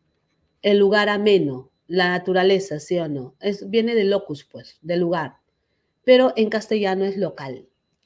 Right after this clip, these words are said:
Dice, la palabra <laughs> local proviene del latín localis, ahí está, que a su vez deriva de locus. Ah, muy bien. Es un, en su origen, localis se utilizaba para referirse a algo relacionado.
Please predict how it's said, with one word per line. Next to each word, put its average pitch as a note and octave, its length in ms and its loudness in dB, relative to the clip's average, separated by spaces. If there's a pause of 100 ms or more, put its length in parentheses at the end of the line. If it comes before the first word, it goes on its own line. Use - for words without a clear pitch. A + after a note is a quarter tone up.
(220)
Dice, E3+ 240 -10
la D#3 140 -10
palabra G3+ 280 -4
<laughs> - 0 -
local F3 400 -4
proviene E3 360 -8
del E3 160 -8
latín F3+ 480 -6
localis, - 680 -12
ahí D#3+ 160 -12
está, - 320 -16 (520)
que F#3+ 100 -12
a F3 40 -12
su D#3+ 180 -8
vez F#3+ 200 -4
deriva E3+ 320 -4
de D#3+ 80 -4
locus. F#3 600 -4
Ah, G#3+ 240 4
muy D#3+ 240 -4
bien. D3+ 440 -6 (800)
Es F#3 300 -4
un, F#3 640 -6 (140)
en E3+ 240 -6
su E3+ 160 -10
origen, F3+ 600 -6
localis E3 680 -6
se E3 100 -12
utilizaba D#3 560 -10
para D#3+ 160 -10
referirse D#3 460 -10
a D#3+ 60 -12
algo D#3+ 140 -10
relacionado. D3+ 600 -10